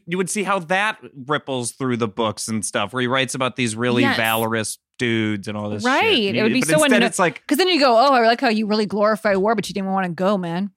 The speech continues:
Speaker 2: Mm-hmm.
Speaker 3: All right.
Speaker 2: <laughs>
Speaker 3: Well, um, Nicole, when did the, when did Tolkien write The Hobbit, and what inspired him to write it?
Speaker 2: Well, after returning from the war, Tolkien eventually became a professor at
Speaker 3: <laughs>
Speaker 2: Oxford, where he gave lectures on philosophy. And at the end of the movie,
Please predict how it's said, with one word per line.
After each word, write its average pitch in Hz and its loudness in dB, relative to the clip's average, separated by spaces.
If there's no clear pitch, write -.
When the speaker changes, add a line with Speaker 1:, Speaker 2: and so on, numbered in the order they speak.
Speaker 2:
Mm-hmm. 247 0
Speaker 3:
All 196 0
right. 208 2
Speaker 2:
<laughs> 196 0
Speaker 3:
Well, 226 2
um, 233 2
Nicole, 233 2
when 226 2
did 247 -2
the, 247 2
when 254 2
did 277 0
Tolkien 262 2
write 208 2
The 214 -2
Hobbit, 208 2
and 202 -2
what 196 2
inspired 190 -2
him 185 -2
to - -10
write 160 -8
it? - -16
Speaker 2:
Well, 254 0
after 277 -2
returning 285 -2
from 285 -4
the 262 0
war, 226 0
Tolkien 214 0
eventually 214 -2
became 208 -4
a - -2
professor 247 2
at 208 -12
Speaker 3:
<laughs> - -14
Speaker 2:
Oxford, 240 -2
where 480 -2
he 466 0
gave 233 -8
lectures 240 -4
on 185 0
philosophy. 208 -2
And 294 0
at 339 0
the 330 -4
end 349 0
of 381 -2
the 339 0
movie, 302 2